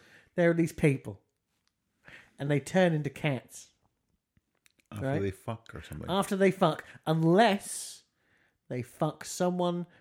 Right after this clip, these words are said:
Speaker 1: from their own family. And yes, this is a plot point.
Speaker 2: Yeah.
Speaker 1: So Malcolm McDowell can only fuck when he is, uh, having sex with his sister. And, uh, otherwise, he has to, uh,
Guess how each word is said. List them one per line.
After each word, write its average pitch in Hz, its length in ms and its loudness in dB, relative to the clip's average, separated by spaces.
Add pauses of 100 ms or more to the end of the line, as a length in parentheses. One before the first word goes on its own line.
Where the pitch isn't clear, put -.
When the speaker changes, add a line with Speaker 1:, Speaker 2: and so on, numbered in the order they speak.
Speaker 1:
from 135 240 -8
their 135 260 0
own 170 300 6
family. 135 680 2
And 135 140 -2
yes, 156 200 6
this 170 160 0
is 160 100 -2
a 185 60 2
plot 302 420 2
point. 262 220 6 (100)
Speaker 2:
Yeah. 101 300 -4 (300)
Speaker 1:
So 160 340 0 (200)
Malcolm 208 560 2
McDowell 170 460 2
can 156 120 -4
only 185 300 0
fuck - 480 -4 (1200)
when 156 220 -2
he 160 180 0
is, 151 140 -2 (360)
uh, 143 280 -4 (320)
having 151 260 -6
sex - 300 -4
with 165 100 -2
his 175 120 0
sister. 131 500 -2 (1600)
And, 151 260 -4
uh, 151 320 0
otherwise, 131 800 0
he 147 160 -4
has 127 300 -6
to, 135 340 -4
uh, 135 380 -4